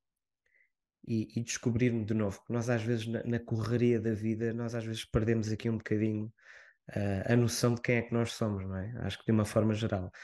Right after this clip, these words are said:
Então acho que foi muito importante, até mesmo aquilo que aconteceu, aconteceram coisas muito graves, que me deixaram para baixo, mas acho que até mesmo isso foi importante para, ok,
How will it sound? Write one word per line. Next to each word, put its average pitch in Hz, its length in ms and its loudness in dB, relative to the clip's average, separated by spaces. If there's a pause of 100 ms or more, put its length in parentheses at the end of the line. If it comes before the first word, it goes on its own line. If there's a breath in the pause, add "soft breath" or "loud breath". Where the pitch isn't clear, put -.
(320 loud breath)
Então - 160 4
acho 147 140 4
que - 60 -4
foi 160 80 6
muito 165 220 8
importante, 151 600 4
até 127 200 4
mesmo 123 360 2
aquilo 123 200 2
que - 80 0
aconteceu, 123 600 0
aconteceram 113 400 -6
coisas 117 260 0
muito 120 260 -2
graves, 123 420 4 (120)
que 113 60 -6
me 110 240 -2
deixaram 113 400 4
para 120 160 6
baixo, 123 340 4
mas 143 220 2 (360 loud breath)
acho 131 180 2
que 151 60 4
até 147 220 0
mesmo 156 260 4
isso 160 160 -2
foi 160 160 0
importante 151 600 0
para, 160 500 -2 (560 soft breath)
ok, 117 360 0